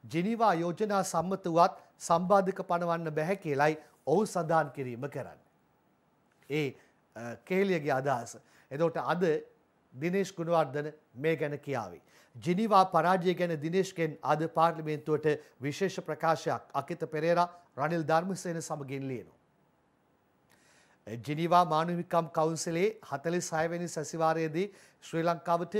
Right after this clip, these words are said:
එරෙහි යෝජනාව ච-, වැඩි ඡන්දයෙන් සම්මත වීම පිළිබඳ විශේෂ ප්‍රකාශයක් අද පාර්ලිමේන්තුවේදී සිදු කරන බව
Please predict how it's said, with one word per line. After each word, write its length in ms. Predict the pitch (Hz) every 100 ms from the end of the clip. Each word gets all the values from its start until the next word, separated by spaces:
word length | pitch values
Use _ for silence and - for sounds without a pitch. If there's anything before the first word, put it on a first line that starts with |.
| 208
එරෙහි 300 | 139 151 196
යෝජනාව 580 | 160 156 156 175 180 190
ච-, 240 | - 165
වැඩි 240 | 135 139 170
ඡන්දයෙන් 420 | 208 190 185 185
සම්මත 380 | - 170 175 175
වීම 220 | 165 156
පිළිබඳ 420 | - 151 143 135 - - - -
විශේෂ 340 | 139 196 196 -
ප්‍රකාශයක් 600 | 175 180 170 - 139 -
අද 200 | 139 147 156
පාර්ලිමේන්තුවේදී 840 | 156 165 175 170 160 165 156 156
සිදු 220 | - 170
කරන 260 | 160 135 139
බව 240 | 143 147